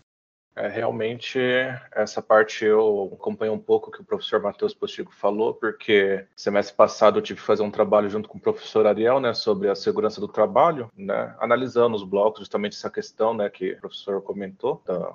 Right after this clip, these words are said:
periculosidade, né, no armazenamento dos produtos químicos. Realmente agora tá, finalmente tá tendo um avanço, né. Mas, além disso, tudo que vocês falaram, né, o que, que vocês acham que a nossa universidade, né, o T F P R, em geral, tanto o nosso campus quanto os outros, né,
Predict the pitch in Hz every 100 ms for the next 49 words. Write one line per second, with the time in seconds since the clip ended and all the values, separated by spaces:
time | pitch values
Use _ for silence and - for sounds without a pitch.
0 | - 98 - 101 95 90 95 104 98 98
1 | 95 98 98 90 - 98 98 101 104 98
2 | 101 - - 107 101 - - 107 117 135
3 | - 143 - - - 104 104 107 107 113
4 | 107 104 110 - 117 113 117 _ 107 104
5 | 110 120 117 113 120 120 101 95 - 92
6 | 87 _ - 98 101 98 104 101 101 101
7 | 92 - 104 107 123 127 123 120 - 110
8 | 101 98 - 107 - 107 107 104 107 104
9 | 123 143 127 120 123 - 143 143 - 135
10 | 110 113 113 - 110 104 123 123 107 107
11 | 104 90 95 107 107 95 101 101 101 98
12 | _ 98 98 90 - 95 _ 139 143 113
13 | 120 - 110 110 107 - - 107 110 -
14 | 104 107 101 98 - 95 104 120 - 110
15 | 110 113